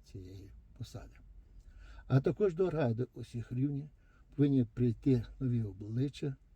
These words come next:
не заплано-, заплямовані своїми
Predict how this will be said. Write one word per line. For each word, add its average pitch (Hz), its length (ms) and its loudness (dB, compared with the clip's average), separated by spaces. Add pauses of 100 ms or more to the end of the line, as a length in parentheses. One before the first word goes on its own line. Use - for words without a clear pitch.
(1160)
не 147 280 2 (200)
заплано-, 151 720 -10 (220)
заплямовані 123 1160 -6 (1300)
своїми 107 500 -12